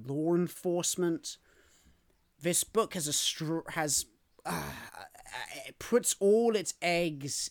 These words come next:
in the, um, the world building basket. It's really, really trying very hard to create a world, uh, which it definitely succeeds in. Uh,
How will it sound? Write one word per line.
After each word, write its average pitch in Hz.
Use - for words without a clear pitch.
in 143
the, 139
um, 120
the 156
world 151
building 165
basket. 156
It's 139
really, 196
really 165
trying 143
very 151
hard 139
to -
create 147
a 135
world, 147
uh, 139
which 175
it 156
definitely 170
succeeds -
in. 123
Uh, 143